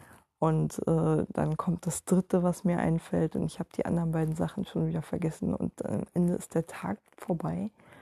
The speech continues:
Und ich hab nichts von dem, was ich mir vorgenommen hab, geschafft und mich trotzdem total gehetzt gefühlt. Das ist ein richtig beschissenes Gefühl. Also so gehen die Tage, wenn ich, äh, halt richtig, richtig am Arsch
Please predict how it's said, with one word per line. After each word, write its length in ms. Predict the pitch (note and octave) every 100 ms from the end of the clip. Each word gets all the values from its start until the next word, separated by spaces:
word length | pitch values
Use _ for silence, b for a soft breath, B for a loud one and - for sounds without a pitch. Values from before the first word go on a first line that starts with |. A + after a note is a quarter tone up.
| B B
Und 100 | F#3+
ich 60 | -
hab 120 | -
nichts 540 | F#3+ G3+ C#4+ - - -
von 240 | - A3+
dem, 140 | G3+
was 240 | G#3 G#3 G#3
ich 120 | -
mir 120 | F3
vorgenommen 720 | - - E3 F#3+ F#3 F3 F3
hab, 180 | E3 -
geschafft 560 | - - F3 G#3+ - _ B B B
und 140 | - -
mich 140 | F3
trotzdem 560 | - - - - G#3+ G3
total 480 | - G3 - F#3+ G#3
gehetzt 800 | F3+ - - F#3+ - - -
gefühlt. 600 | - D3+ - D3+ D3+ C#3+ - B B B
Das 120 | - -
ist 0 |
ein 100 | E3
richtig 520 | F3 - - E3+ -
beschissenes 1000 | D3+ - - - - - - - - -
Gefühl. 500 | G3 - F#3+ - E3+ b b b b b _
Also 200 | E3+ D#3+
so 200 | E3 G3
gehen 320 | F3 F3+ F3+
die 120 | F3
Tage, 500 | E3+ - D#3+ F3+ E3
wenn 180 | D#3 D#3
ich, 320 | F3 - - E4+
äh, 400 | D#3 D3+ D3 D3 -
halt 300 | F3 E3 - _ _
richtig, 580 | D3+ D3 - - D#3 E3
richtig 460 | D#3 - D#3+ -
am 140 | - - -
Arsch 400 | - D3+ E3 -